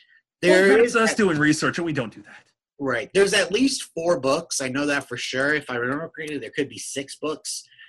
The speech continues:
Speaker 1: And they're not very long, and they're, and they're written for young adults. They're not written like,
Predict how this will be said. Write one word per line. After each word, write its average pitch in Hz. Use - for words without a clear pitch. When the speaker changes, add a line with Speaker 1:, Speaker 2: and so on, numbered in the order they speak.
Speaker 1:
And 151
they're 190
not 247
very 151
long, 120
and 127
they're, 139
and 143
they're 143
written 175
for -
young 131
adults. 104
They're 123
not 139
written 113
like, 107